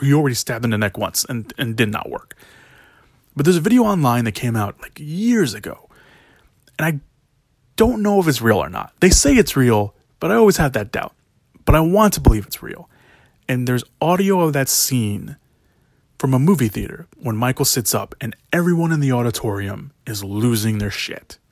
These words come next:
And I wanna believe that's real because if, I, I'm guarantee that's what people were acting like in the movie theater. Because you've grown so, you've grown so attached to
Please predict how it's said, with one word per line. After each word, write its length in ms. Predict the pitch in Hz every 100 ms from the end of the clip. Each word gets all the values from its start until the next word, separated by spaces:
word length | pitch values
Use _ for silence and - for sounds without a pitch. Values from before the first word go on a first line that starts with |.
| _ _
And 520 | 131 117 110 110 107 - _ -
I 140 | 131
wanna 340 | 143 143 147 143
believe 300 | 127 123 113
that's 340 | 110 107 -
real 300 | 110 104 101
because 420 | - 107 113 104
if, 180 | 107 101 -
I, 760 | - - - - 120 - 127 127
I'm 240 | 131 127 - _
guarantee 520 | 202 180 147 - 131
that's 240 | 113 104 -
what 100 | 107
people 400 | - - - - _ _
were 240 | - 113 -
acting 320 | 107 - 110
like 360 | 113 113 _ _ -
in 80 |
the 60 | 107
movie 180 | 101 -
theater. 320 | - - - _ _ _ _ _ _ _ _
Because 300 | - - 120
you've 100 | 123
grown 220 | 113 120
so, 460 | 110 - 139 123 117
you've 280 | 127 135 123
grown 260 | 160 151 139
so 220 | - 135
attached 440 | 113 110 101 -
to 280 | - 107 101